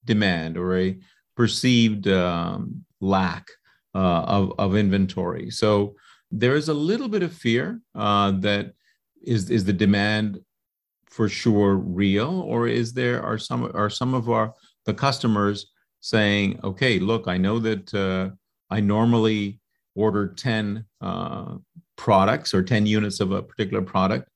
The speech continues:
but I know that you've been shorting everybody, so let me order twenty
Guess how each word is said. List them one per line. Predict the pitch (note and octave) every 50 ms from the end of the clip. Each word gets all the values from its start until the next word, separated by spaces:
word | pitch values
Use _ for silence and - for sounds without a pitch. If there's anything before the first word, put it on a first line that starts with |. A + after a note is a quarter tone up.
| _ _ - _ _ -
but | - G#2+
I | A2 A2+
know | A#2 C3 C#3+ C3+
that | B2+ A2+
you've | G2+ G#2 A2 A2 G#2+ G2+
been | G2 G#2 G2+ G2+ G2 F#2+
shorting | F#2+ - - A#2+ A#2+ A#2+ A2+ A2 G#2 G#2+
everybody, | A#2 B2 C3+ A#2+ G2 F2+ F2 E2+ F#2 G2 G2+
so | - - G2+
let | G2 G#2+ A#2+
me | B2 A#2
order | A2 G#2 G#2 F#2 F#2+ F#2 -
twenty | - - - G#3 A3 D3 G2 F#2 F#2 - -